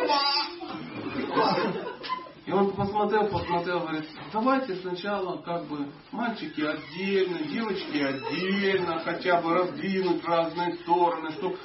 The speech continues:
ну, хотя бы мы увидели вторичные половые признаки какие-то".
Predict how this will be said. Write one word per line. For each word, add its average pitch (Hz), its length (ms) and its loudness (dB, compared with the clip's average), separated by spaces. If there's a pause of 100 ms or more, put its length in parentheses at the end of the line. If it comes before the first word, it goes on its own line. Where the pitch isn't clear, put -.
(200)
ну, 208 140 2
хотя 175 360 0
бы 170 140 -2
мы 196 180 2
увидели 175 440 -2
вторичные 175 520 -4
половые 170 400 0
признаки 160 840 0
какие-то". 135 460 -6